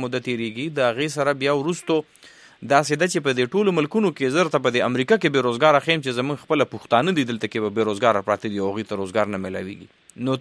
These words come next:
ته چې د هغه ځای نه را روان شي او په دغه تکلیفونو ځان تر دې ځایه راورسوې، نو ته به دلته کې څنګه ځان له کاروبار پیدا کړې؟ سوال نه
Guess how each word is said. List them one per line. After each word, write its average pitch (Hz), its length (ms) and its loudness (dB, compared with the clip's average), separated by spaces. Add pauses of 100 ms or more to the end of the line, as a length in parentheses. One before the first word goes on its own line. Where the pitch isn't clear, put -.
(120)
ته 185 100 8 (600)
چې 127 160 -4
د 135 120 2
هغه 175 320 0
ځای 160 100 0
نه 147 120 0
را 139 100 4
روان 160 260 4
شي 156 80 -4
او 135 80 0
په 131 100 2
دغه 143 220 2
تکلیفونو 127 480 -6
ځان 143 220 2
تر 120 160 2
دې 139 160 2
ځایه 117 180 6
راورسوې، 113 380 0
نو 104 160 -6
ته 208 100 4
به 127 100 6
دلته 98 180 -2
کې 98 160 -6
څنګه 98 220 -4
ځان 98 160 0
له - 80 -6
کاروبار 95 380 -2
پیدا 95 240 -4
کړې؟ - 100 -16 (440)
سوال 98 320 -2
نه 135 40 -4